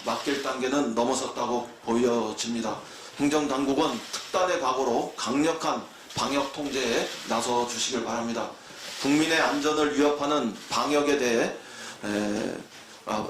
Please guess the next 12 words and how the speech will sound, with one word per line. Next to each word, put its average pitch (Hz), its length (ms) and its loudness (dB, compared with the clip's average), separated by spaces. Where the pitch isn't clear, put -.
이 135 200 0
방역 151 420 0
행위를 143 400 0
거부하는 139 500 2
것에 127 240 0
대해 117 340 0
정부와 139 480 0
지자체는 143 640 -2
한 196 240 -2
채 190 240 0
주저함도 147 480 0
없이 123 400 -2